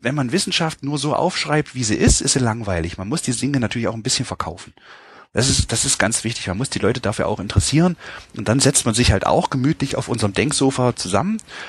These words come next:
Und dann überlegt man, wie verkauft man das? Wie ist die Geschichte? Wie bettet man das ein? Wen will man ansprechen? Welche, also welche, welches Feld in der Physik will man adressieren?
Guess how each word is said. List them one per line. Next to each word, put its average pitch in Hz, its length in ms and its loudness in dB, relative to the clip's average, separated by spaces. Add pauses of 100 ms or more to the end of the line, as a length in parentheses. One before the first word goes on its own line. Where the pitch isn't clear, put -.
(120)
Und 123 80 -2
dann 113 100 4
überlegt 107 480 2
man, 143 300 2 (260)
wie - 300 -6
verkauft - 500 -2
man 113 80 0
das? 107 240 2
Wie 90 60 0
ist - 160 -2
die - 60 -8
Geschichte? - 500 0
Wie 104 60 0
bettet - 340 0
man 101 120 0
das 107 200 2
ein? 120 520 2
Wen 110 240 2
will 110 100 0
man 110 180 2
ansprechen? 113 800 0
Welche, 104 360 0 (380)
also 98 220 -4 (160)
welche, 101 440 0 (240)
welches 101 300 -2
Feld 139 340 4
in 135 60 0
der 123 100 0
Physik - 380 -2
will 104 80 -4
man 110 120 -2
adressieren? 101 560 0